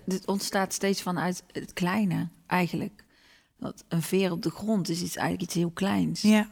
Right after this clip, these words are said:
Speaker 1: Maar van daaruit ontspint er zich een heel verhaal. En ik denk dat kunst dat ook, weet je, kunst is wel echt een, een, een venster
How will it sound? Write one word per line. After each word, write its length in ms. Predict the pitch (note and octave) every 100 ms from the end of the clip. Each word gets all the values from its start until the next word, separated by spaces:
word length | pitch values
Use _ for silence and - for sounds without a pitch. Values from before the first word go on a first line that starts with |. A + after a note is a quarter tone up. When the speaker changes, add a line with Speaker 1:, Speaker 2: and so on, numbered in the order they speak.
| -
Speaker 1:
Maar 100 | G3
van 180 | F#3+
daaruit 400 | F3+ F#3 F#3+ E3+
ontspint 880 | - F3+ - - _ _ - A3 G3+
er 80 | E3+
zich 140 | E3+
een 80 | E3+
heel 240 | F3+ F3+ E3+
verhaal. 600 | G3+ D#3+ G3+ A#3+ D#3 - - - - _ _ _ _ _
En 280 | - F#3 F3+
ik 160 | - F3
denk 180 | A3 G3+
dat 180 | F#3+
kunst 300 | - G#3 F#3+
dat 220 | - F3 -
ook, 420 | - F3 E3+ - - _ _ _ _ _ _ -
weet 100 | -
je, 100 | B3
kunst 480 | B3 C#4 C#4+ D4+ -
is 180 | - G#3+
wel 240 | G3+ G3
echt 260 | - A3 -
een, 300 | G3 F#3 F#3 - -
een, 440 | F3+ F3 F3+ E3+ _ _ _ _ _ _ _ _ _ _ _ _ _ _ _ _
een 160 | F#3 F3
venster 640 | D#3+ E3+ A#3+ - F3 D#3+